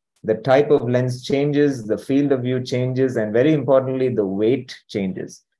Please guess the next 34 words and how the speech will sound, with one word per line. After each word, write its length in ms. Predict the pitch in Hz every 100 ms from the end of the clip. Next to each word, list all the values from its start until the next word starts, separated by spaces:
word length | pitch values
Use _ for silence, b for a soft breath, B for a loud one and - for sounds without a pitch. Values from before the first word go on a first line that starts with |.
| _ 120
That's 180 | 123
one 160 | 131 127
of 80 | 139
the 80 | 123
reasons 340 | 127 127 127
why 200 | 117 113
I 40 |
said 360 | 110 127 113 104
go 200 | 117 135
for 200 | 139 120
a 80 | 110
Galilean 600 | 110 110 113 117 117 113
if 200 | 110 110
you're 240 | 107 104
a 40 | 98
beginner, 640 | 98 110 131 143 160 165 _ _ _ _ _ -
and 140 | 110
if 140 | 107 113
you're 140 | 107
only 220 | 110 120
below 360 | 104 104 117 117
three 220 | - 117
point 300 | 131 110 101
five 260 | 110 104 107
X, 400 | 151 156 - _ _ _ 110
because 320 | 113 117 104
the 120 | 110
weight 260 | 107 139 -
is 120 | 117
gonna 220 | 120 117
be 140 | 110 107
less, 340 | 120 151 -
it's 180 | 101 113
much 340 | 117 127 127